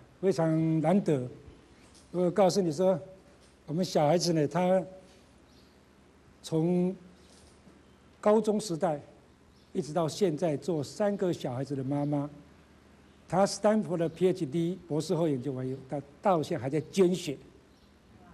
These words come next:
他到现在还是一直持续的在捐血。小孩子每一个呢都从波波摸开始学起，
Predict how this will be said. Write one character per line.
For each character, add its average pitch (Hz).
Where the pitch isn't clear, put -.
他 185
到 185
现 185
在 165
还 156
是 139
一 233
直 180
持 170
续 175
的 135
在 160
捐 147
血。 135
小 -
孩 196
子 185
每 170
一 214
个 277
呢 214
都 196
从 190
波 240
波 214
摸 196
开 180
始 147
学 160
起， 143